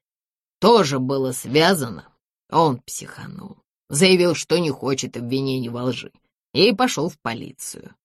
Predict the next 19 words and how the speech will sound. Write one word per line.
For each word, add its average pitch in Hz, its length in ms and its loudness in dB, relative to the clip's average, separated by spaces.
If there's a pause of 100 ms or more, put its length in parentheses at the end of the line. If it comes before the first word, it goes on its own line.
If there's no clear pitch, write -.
(360)
Он 196 340 6
рассказал 147 720 2
им 135 160 -2
все, 120 440 -6
сказал, 156 480 0
что 143 200 -2
они 143 200 0
выслушали 147 960 2
его 120 440 -4 (320)
и 170 100 0
попросили 156 600 2
вернуться 143 560 -2
через 127 340 0
несколько 131 600 -4
дней, 85 340 -12
чтобы 165 320 2
сделать 143 460 0
официальное 127 840 -4
заявление. 107 680 -14